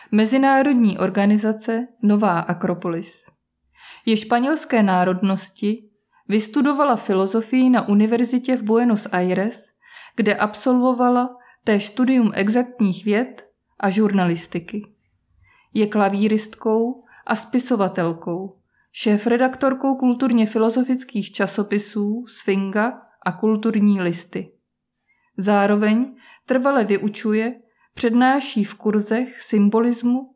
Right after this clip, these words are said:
psychologie, dějin náboženství, metafyzické estetiky,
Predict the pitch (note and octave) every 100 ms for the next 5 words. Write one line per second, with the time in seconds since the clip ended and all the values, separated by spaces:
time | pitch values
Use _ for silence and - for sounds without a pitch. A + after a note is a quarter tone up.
0 | _ - A3 G#3+ A3+ A3 A3 A#3+ B3+ -
1 | _ - _ - A#3+ A3+ F#3 F#3 F#3+ G3+
2 | G#3+ A3 A3 - A3+ A3 A#3 - _ _
3 | - A3 C4+ C4 C#4 C4 C4 A#3 G3 G3
4 | - G#3 G#3 G#3+ - A3 A3